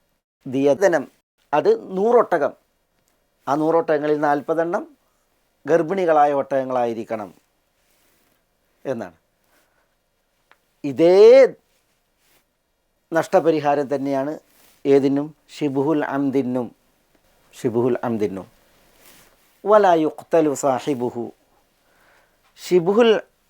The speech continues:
അംദിൽ കൊല്ലപ്പെട്ട വ്യക്തിക്ക് പ്രതിക്രിയയായിട്ട്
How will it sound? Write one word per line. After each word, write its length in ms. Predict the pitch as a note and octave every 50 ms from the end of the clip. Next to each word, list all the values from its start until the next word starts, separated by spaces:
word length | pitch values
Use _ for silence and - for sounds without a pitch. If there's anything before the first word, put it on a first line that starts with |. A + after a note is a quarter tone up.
| _ _ _ _ _ _ _ -
അംദിൽ 460 | C3 C3+ C#3+ D3 D3 C3 C#3+ C#3 C3 C3+ - - _ _ _ _ _ -
കൊല്ലപ്പെട്ട 500 | D3+ D3 D3+ D#3+ E3+ D#3+ - D3+ - - C#3+ D3 - - _ _ _ - _ _ _ _ _ _ _ _ _ _ _ _ _ -
വ്യക്തിക്ക് 400 | D3 C#3+ - - - C#3 C#3 D3+ - _ _ _ _ _ _ _ _ _ _ _ _ _ _ _ _ _ _ _ _ _ _ -
പ്രതിക്രിയയായിട്ട് 800 | D#3 D#3+ C3 D#3+ - E3+ F3 E3+ D#3+ C#3+ C3 B2 A#2+ B2 -